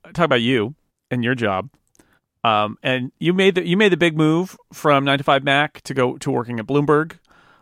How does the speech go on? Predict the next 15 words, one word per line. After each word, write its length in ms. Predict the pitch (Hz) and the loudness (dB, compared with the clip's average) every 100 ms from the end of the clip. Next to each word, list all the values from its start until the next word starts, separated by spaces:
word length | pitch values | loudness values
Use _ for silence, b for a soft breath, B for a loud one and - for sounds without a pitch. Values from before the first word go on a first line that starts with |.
| b | b
Um, 520 | 120 113 113 107 104 - b b - | -2 0 0 -4 -10 -16 b b -6
and 160 | 117 | -4
Bloomberg 380 | 113 143 139 131 | 0 2 2 0
is 80 | 127 | 0
a 80 | 123 | -2
very 500 | 104 - 175 175 156 | -4 -4 2 4 4
large 320 | 147 139 123 | 4 2 0
news 180 | 139 131 | -2 0
organization. 500 | 131 131 131 120 123 | 0 0 -2 -2 -2
I 200 | 127 135 | -2 0
know 240 | 131 131 | 2 2
a 60 | 113 | 0
bunch 320 | 110 120 - | -2 -4 -4
of 80 | 135 | -4
people 600 | 135 127 123 120 123 | -4 0 0 0 -2